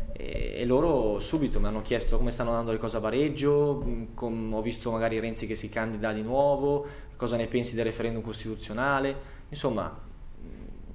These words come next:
vedo un interesse, ecco, e questo io penso che se un giovane fa politica può sicuramente automaticamente avvicinare altri giovani, questo è molto importante, ecco, secondo me.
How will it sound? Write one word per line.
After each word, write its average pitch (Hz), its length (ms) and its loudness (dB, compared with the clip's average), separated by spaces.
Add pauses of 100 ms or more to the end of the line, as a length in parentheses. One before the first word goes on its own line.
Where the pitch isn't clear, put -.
vedo 180 300 4
un 139 80 4
interesse, 127 680 2
ecco, 90 160 -6
e - 20 -10
questo 151 280 -4
io 135 120 4
penso 120 260 -4
che 117 140 -2
se - 160 -2
un 160 120 0
giovane 135 280 4
fa 120 120 -2
politica 120 680 -2 (760)
può 151 140 4
sicuramente 139 680 2
automaticamente 120 680 0
avvicinare 107 440 -2
altri 98 240 -4
giovani, 90 400 -4
questo - 200 -8
è - 20 -6
molto 92 180 -8
importante, 85 640 -8
ecco, - 240 -12
secondo - 320 -8
me. - 140 -8